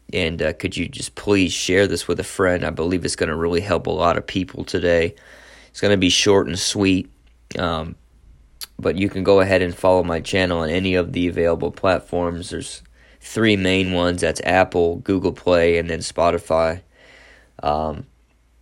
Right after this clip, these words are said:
and if you could, write a review if you've been blessed by these. I have a pretty significant audience that watches, um, and, uh, I'm just so thankful that you take time out of your week to listen to me,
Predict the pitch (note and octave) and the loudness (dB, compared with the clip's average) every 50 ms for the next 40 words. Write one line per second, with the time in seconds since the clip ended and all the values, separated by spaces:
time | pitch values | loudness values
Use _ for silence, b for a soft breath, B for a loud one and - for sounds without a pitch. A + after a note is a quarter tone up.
0 | _ _ _ _ _ _ _ _ _ _ _ _ _ _ _ _ _ F2 F#2 F#2+ | _ _ _ _ _ _ _ _ _ _ _ _ _ _ _ _ _ -6 -4 -4
1 | - - E2 - - - A2 G2+ E2+ D#2+ F2 F#2+ A#2 B2+ A#2 F#2+ F#2+ F#2+ F2+ F#2+ | -4 -6 -8 -6 0 2 2 2 2 2 2 2 4 2 2 2 2 0 0 0
2 | G2 G2+ G2 F2 D#2+ D#2 - - E2+ D#2 E2 E2 D#2+ D2+ D#2+ E2 E2+ E2+ - - | 0 0 2 0 0 -2 -4 -8 -6 -4 -4 -4 -4 -2 0 0 0 0 -2 -2
3 | - D2 D2 C#2 D2 D#2 D#2 D#2 - F2 F#2 G2 G2 E2 F2+ E2+ - - G2 F#2 | -2 -2 -2 -2 -4 -6 -6 -4 -2 -2 0 0 0 -2 -2 -6 -4 -4 -4 -4
4 | F#2 E2+ - - - F2 - F2 F2+ F2+ F2 - F#2 - - D#2 C2 C#2 E2 F2+ | -2 -4 -6 -4 -6 -4 -4 -2 -4 -4 -2 -4 -4 -4 -4 -4 -2 0 0 2
5 | F2+ F#2 F2 F2 E2+ - - D#2 C#2 - - C#2+ F2 F#2 F#2+ F#2 - - F#2 F#2 | 2 2 0 -2 -4 -4 -2 -2 -2 -2 0 0 2 2 2 0 -2 -2 -2 -2
6 | F2+ - - - - _ _ _ _ _ _ _ _ _ _ - - F2 F2+ E2 | -2 -4 -8 -12 -14 _ _ _ _ _ _ _ _ _ _ -10 -4 -4 -2 -2
7 | E2 E2 D#2+ E2 - - _ _ _ _ _ _ _ _ _ _ _ _ - - | -4 -6 -8 -12 -16 -20 _ _ _ _ _ _ _ _ _ _ _ _ -20 -12
8 | - F2+ F2 E2 D#2+ D#2+ D2+ D#2 D#2 D#2 D#2+ E2+ B B B B B B B B | -8 -6 -4 -4 -4 -6 -6 -6 -6 -6 -8 -12 B B B B B B B B
9 | B - - F#2 F#2 F#2 F2+ - - F2+ E2 - - G2+ G2 G2 F#2+ - - F2 | B -8 -8 -2 -2 -2 0 0 0 0 0 0 -2 -2 0 0 -2 -2 -4 -2
10 | E2+ E2 E2+ E2+ - - _ _ _ _ _ _ _ - - F#2+ - - G2 F#2 | 0 0 0 0 -2 -6 _ _ _ _ _ _ _ -8 -6 -6 -2 2 2 2
11 | - - - - - F#2 F#2 F#2 E2+ E2 E2+ F2 F2 E2+ E2 E2 E2 D#2+ E2 F2+ | 2 0 -6 -4 -2 0 0 0 0 0 0 0 0 -2 -2 -4 -4 -2 -2 -2
12 | F2+ F2 - - E2 D#2+ F2+ - - - F2+ E2+ - F2 E2+ E2+ E2+ E2+ E2+ F2+ | -2 -2 -4 -4 -2 0 0 0 0 -4 -6 -6 -6 -6 -4 -4 -4 -4 -4 -6